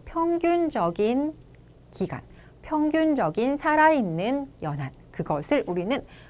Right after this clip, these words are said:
평균 수명이라고 말할 수 있어요.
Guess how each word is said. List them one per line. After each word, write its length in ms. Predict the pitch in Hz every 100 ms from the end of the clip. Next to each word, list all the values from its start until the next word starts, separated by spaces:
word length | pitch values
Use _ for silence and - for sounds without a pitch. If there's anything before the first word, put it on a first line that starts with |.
| -
평균 840 | - 285 247 220 185 202 262 247 233
수명이라고 1600 | - 302 269 190 170 233 277 190 117 - 147 151 151 202 254 -
말할 300 | 156 156 196
수 180 | 190 -
있어요. 340 | - - -